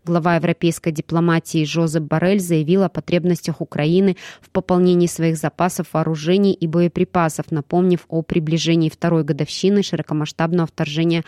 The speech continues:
России в Украину. Российская артиллерия все это время наносит удары по гражданским городам и селениям, постоянно растет количество гражданских жертв и объем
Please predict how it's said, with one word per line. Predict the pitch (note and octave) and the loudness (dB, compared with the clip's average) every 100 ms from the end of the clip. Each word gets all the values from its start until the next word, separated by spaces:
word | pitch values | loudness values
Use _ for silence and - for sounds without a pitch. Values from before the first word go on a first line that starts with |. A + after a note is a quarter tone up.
| - - - | -12 -18 -6
России | F3 F3+ - F3+ | -4 -4 0 0
в | E3 | 0
Украину. | - G3 F#3 F3 D#3+ D3+ - - - | 0 0 4 2 2 -2 -6 -18 -4
Российская | G3 - B3+ - | -2 0 -2 0
артиллерия | G#3 - G3+ G3 C4+ C#4 | -4 0 0 2 4 2
все | - G3 | 0 -2
это | F#3+ F3 | 0 0
время | G3+ G#3+ | 2 2
наносит | F#3 F3 F3+ F3+ F3 F3 | 4 4 2 0 -4 -2
удары | E3+ G#3 G#3+ | 0 0 0
по | F3 | -4
гражданским | E3 F3 D3+ E3+ E3+ - F3 | -2 -2 0 0 0 0 0
городам | E3 E3 D#3+ E3+ E3 | 2 0 2 2 2
и | |
селениям, | - F3 E3 A#3 A3+ | 0 -2 0 2 2
постоянно | F#3+ F3 F3+ E3+ E3+ | 0 -4 0 2 2
растет | D#3+ - E3+ | -2 -4 -6
количество | - E3 D3+ - D#3+ | -2 -2 -2 -6 -6
гражданских | D#3 D#3+ E3 E3 - D#3 | -6 -6 -2 -4 -4 -12
жертв | D3+ F3+ A3+ - | -4 -2 -2 -4
и | E3 | -2
объем | E3 D3+ F3 F#3+ | -2 0 0 0